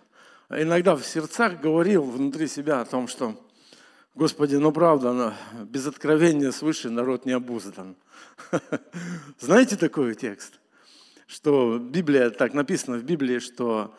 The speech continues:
без откровения свыше народ не обуздан, подразумевая всё время при этом о том, что, «Ну, Господи, Ты открой им, э, значит, <laughs> что бодаться не надо,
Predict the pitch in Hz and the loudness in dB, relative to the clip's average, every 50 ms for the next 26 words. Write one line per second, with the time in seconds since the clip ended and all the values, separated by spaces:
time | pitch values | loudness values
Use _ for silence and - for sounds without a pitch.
0 | - - _ 135 160 175 160 175 175 - - - 170 165 175 190 185 160 147 135 | -20 -20 _ 6 6 6 6 4 -2 -2 -2 -2 0 4 4 4 4 4 2 -2
1 | 131 - 196 233 240 - - 151 143 156 175 165 - 165 165 170 180 214 196 160 | -2 -2 0 0 0 0 0 0 2 4 2 2 2 0 -2 0 4 4 4 4
2 | 135 131 117 110 - - - - - - 170 170 196 214 196 170 196 208 208 233 | 4 0 -4 -4 -10 -18 -20 -20 -2 0 2 4 4 4 4 4 4 4 4 6
3 | 254 262 294 294 277 240 202 180 151 139 - - - _ _ - - - 190 196 | 6 6 8 8 8 6 6 4 0 -2 -6 -10 -18 _ _ -16 -2 0 2 4
4 | 226 262 262 233 214 - - 175 196 226 233 - 208 175 156 160 - 202 196 165 | 6 6 6 4 4 2 4 6 6 6 6 4 0 0 0 -2 -2 -2 -4 -4
5 | - - - 180 156 - - - - - - _ - 240 214 262 233 - - 208 | -6 -4 -2 -2 -2 -2 -6 -18 -20 -20 -10 _ 2 6 6 8 6 6 4 2
6 | 214 185 214 202 208 226 226 220 208 185 220 - - - - 185 190 - - - | 2 2 0 0 4 4 4 4 4 2 0 -8 -14 0 0 0 0 0 -2 2
7 | 240 285 285 262 185 135 120 107 101 92 - - _ _ _ _ _ _ 113 110 | 4 6 6 6 6 4 2 -2 -6 -8 -12 -18 _ _ _ _ _ _ -8 -6
8 | 110 104 101 101 104 120 110 104 - 113 101 - - 117 127 143 156 139 - - | -6 -6 -6 -6 -8 -8 -10 -8 -10 -12 -14 -16 -16 -14 -4 -2 -2 0 -2 -2
9 | - 151 120 127 - - - - 156 - - 147 151 214 247 240 - - 160 139 | -4 -2 -2 -2 -4 -4 -12 -18 -16 -2 0 4 6 6 4 4 4 0 0 0
10 | 131 131 135 151 175 185 190 180 175 165 151 135 - | 2 2 4 6 8 8 8 6 6 4 2 0 -4